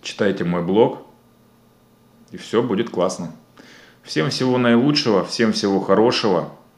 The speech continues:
удачи вам, успехов, ещё услышимся.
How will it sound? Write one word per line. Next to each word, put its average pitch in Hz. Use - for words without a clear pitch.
удачи 110
вам, 85
успехов, 107
ещё 101
услышимся. 76